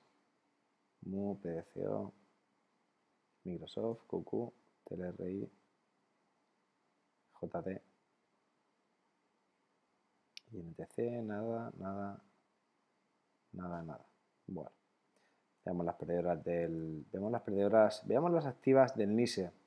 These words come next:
E M, nada, G D X.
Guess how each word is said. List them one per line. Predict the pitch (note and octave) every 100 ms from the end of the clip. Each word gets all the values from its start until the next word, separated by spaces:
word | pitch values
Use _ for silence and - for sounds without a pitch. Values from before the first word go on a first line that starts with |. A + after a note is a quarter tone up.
| _ _ _ _ _ _ _ _
E | G#2+ G#2
M, | A2 A#2+ A2+ -
nada, | G2 A#2 C3 C#3+ - - _ _ _ _ _ _ _ _ _
G | -
D | F2+ F#2
X. | G2 - A#2